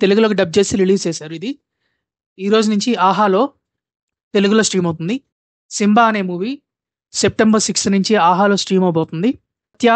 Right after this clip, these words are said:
అనే మూవీ సెప్టెంబర్ సెవెంత్ నుంచి ఆహాలో స్ట్రీమ్ అవబోతుంది. అడియోస్ అమిగో అనే మలయాళం మూవీ Netflix-లో స్ట్రీమ్ అవబోతుంది. తెలుగు లాంగ్వేజ్ కూడా అవైలబిలిటీ ఉంది. ఇది సెప్టెంబర్ సిక్స్త్ నుంచి. కిల్ మూవీ డిస్నీ ప్లస్ హాట్‌స్టార్‌లో సెప్టెంబర్ సిక్స్త్ నుంచి హిందీలో స్ట్రీమ్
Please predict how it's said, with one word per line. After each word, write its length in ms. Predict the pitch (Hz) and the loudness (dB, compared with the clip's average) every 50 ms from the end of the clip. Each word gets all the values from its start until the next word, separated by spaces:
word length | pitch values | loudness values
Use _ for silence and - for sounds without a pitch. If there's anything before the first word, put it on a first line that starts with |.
| 226 190 | 2 0
అనే 120 | 196 196 190 185 | 0 0 0 0
మూవీ 220 | 175 175 185 226 269 302 _ _ _ _ _ _ _ _ _ _ _ _ _ _ _ _ _ _ _ _ _ - - | 0 0 0 0 -2 -2 _ _ _ _ _ _ _ _ _ _ _ _ _ _ _ _ _ _ _ _ _ -10 -6
సెప్టెంబర్ 420 | 208 190 - - 226 226 226 214 - | -6 -6 -4 -2 0 0 0 0 0
సెవెంత్ 280 | 202 196 202 208 185 190 190 | -2 -2 -2 -2 -2 -2 -4
నుంచి 200 | 180 170 - 226 233 - 196 196 | -4 -4 -4 -6 -4 -2 -2 -2
ఆహాలో 240 | 190 190 214 208 202 - | 0 0 0 -2 -2 -4
స్ట్రీమ్ 240 | - 190 180 180 175 175 | -4 -4 -4 -2 -2 -2
అవబోతుంది. 440 | 160 165 165 160 - 156 165 220 285 302 _ _ _ _ _ _ _ _ _ _ _ _ - 185 | -2 -4 -4 -6 -8 -8 -6 -6 -6 -6 _ _ _ _ _ _ _ _ _ _ _ _ -2 0
అడియోస్ 380 | 190 208 220 226 233 233 233 - - 190 | 2 4 4 4 4 2 2 -2 -4 -2
అమిగో 320 | 196 202 208 190 202 208 214 208 - 196 | -2 -2 0 2 2 2 0 0 -2 -6
అనే 120 | 196 196 185 175 | -6 -4 -4 -2
మలయాళం 340 | 175 185 202 208 214 208 190 180 | -2 0 0 0 0 0 -2 -2
మూవీ 200 | 175 170 202 254 269 - _ _ _ _ _ _ _ _ - 202 | -2 -2 -2 -2 -4 -4 _ _ _ _ _ _ _ _ -6 -6
Netflix-లో 520 | 196 - - - 240 - - - 202 202 220 - | -6 -4 0 0 0 0 0 -2 -2 -2 -2 -2
స్ట్రీమ్ 240 | - 214 208 196 202 196 | -2 0 2 2 2 2
అవబోతుంది. 400 | 180 180 175 175 - 180 196 254 262 - - | 2 2 0 0 -2 -6 -6 -6 -6 -4 -2
తెలుగు 180 | 190 196 202 214 214 | 0 0 2 2 0
లాంగ్వేజ్ 280 | 202 196 202 196 180 185 | 0 0 0 -2 0 0
కూడా 100 | 196 196 185 | 2 2 2
అవైలబిలిటీ 360 | 175 175 170 170 170 165 175 170 170 | 2 2 0 0 0 -2 -2 -2 -2
ఉంది. 140 | 180 214 233 214 | -2 -2 -2 -2
ఇది 80 | 214 - 196 | -2 -2 -4
సెప్టెంబర్ 360 | 180 - - 196 196 202 185 - | -4 -2 0 0 2 0 0 -2
సిక్స్త్ 220 | 165 - - 202 185 | -6 -6 -4 -2 -2
నుంచి. 220 | 170 165 156 180 220 285 - _ _ _ _ _ _ _ _ - | -2 -2 -4 -6 -8 -8 -10 _ _ _ _ _ _ _ _ 2
కిల్ 180 | 240 247 269 247 220 220 | 4 4 4 4 4 4
మూవీ 180 | 214 208 233 240 196 208 | 4 4 2 2 2 0
డిస్నీ 220 | 202 - 240 233 220 | 0 0 0 0 2
ప్లస్ 180 | 233 208 - 208 | 2 0 0 0
హాట్‌స్టార్‌లో 480 | 196 190 - - 208 202 196 202 214 233 226 - | -2 -2 -2 0 0 0 0 2 0 0 0 -2
సెప్టెంబర్ 360 | - - - 202 208 214 208 - | -4 -2 0 0 0 0 0 -2
సిక్స్త్ 200 | 185 - - 202 202 | -6 -6 -4 -2 -2
నుంచి 160 | 196 190 226 220 185 190 | -2 0 0 0 0 0
హిందీలో 300 | 190 185 208 208 208 202 - | 2 2 2 2 2 0 -2
స్ట్రీమ్ 200 | - 180 175 | -2 -2 -2